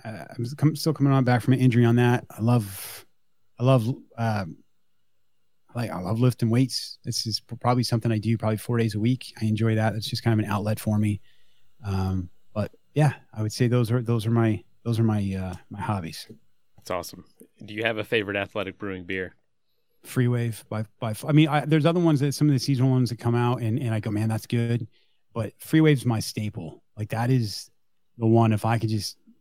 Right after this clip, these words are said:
Speaker 1: if I had that from, from here on out, I would be good to go. And, uh, I'm starting to see it more and more locally here.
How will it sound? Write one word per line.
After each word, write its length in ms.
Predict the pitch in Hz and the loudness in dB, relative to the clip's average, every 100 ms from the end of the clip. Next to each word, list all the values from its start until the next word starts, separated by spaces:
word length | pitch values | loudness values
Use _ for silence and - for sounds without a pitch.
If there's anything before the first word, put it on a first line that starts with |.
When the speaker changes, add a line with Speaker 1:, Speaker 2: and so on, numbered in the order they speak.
| - | -14
Speaker 1:
if 120 | - | -2
I 100 | - | 2
had 240 | 120 131 120 | 4 4 4
that 200 | 123 120 | 2 0
from, 340 | 123 113 117 | 2 2 2
from 240 | - 120 107 | 0 2 4
here 180 | 120 | 6
on 140 | 117 113 | 6 4
out, 160 | 110 | 4
I 120 | 107 104 | 2 0
would 140 | 104 | -2
be 140 | 107 | -2
good 180 | 104 113 | -2 -2
to 60 | 104 | -2
go. 440 | 107 92 92 - - | -2 0 -2 -4 -6
And, 400 | 101 95 95 92 | -4 -2 -4 -4
uh, 280 | 95 95 92 _ _ _ _ - | -6 -6 -8 _ _ _ _ -12
I'm 80 | 107 | -6
starting 280 | - 139 135 | 0 0 0
to 60 | |
see 240 | - - 135 | -4 -2 -2
it 80 | 131 | -2
more 300 | 120 131 123 | -6 -2 0
and 100 | 117 | 2
more 540 | 127 123 110 - - _ _ _ 117 | 2 2 0 -2 -8 _ _ _ -2
locally 420 | 120 135 127 104 | 4 4 2 -4
here. 340 | 95 87 - | -4 -6 -10